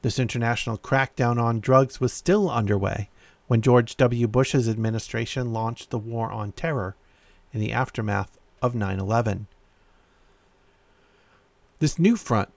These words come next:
served as a pretext to invade and occupy Iraq and Afghanistan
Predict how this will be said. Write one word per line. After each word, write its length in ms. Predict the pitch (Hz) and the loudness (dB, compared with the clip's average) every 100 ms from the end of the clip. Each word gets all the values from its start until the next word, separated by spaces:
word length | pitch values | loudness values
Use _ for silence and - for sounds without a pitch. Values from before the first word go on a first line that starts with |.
| _ | _
served 360 | - 160 160 147 | -2 4 4 4
as 140 | 135 | 0
a 60 | 143 | -2
pretext 720 | - 170 165 117 98 - - | -2 -2 0 -2 -2 -6 0
to 140 | 123 | 2
invade 440 | 120 117 135 139 123 | 2 4 4 4 4
and 120 | 123 | 2
occupy 540 | 127 123 139 127 113 135 | 0 0 -2 0 0 0
Iraq 460 | 120 120 120 - | 0 0 0 -2
and 100 | 110 | -4
Afghanistan 880 | 107 - 165 180 151 - 98 98 | -4 -2 0 0 0 -4 -6 -6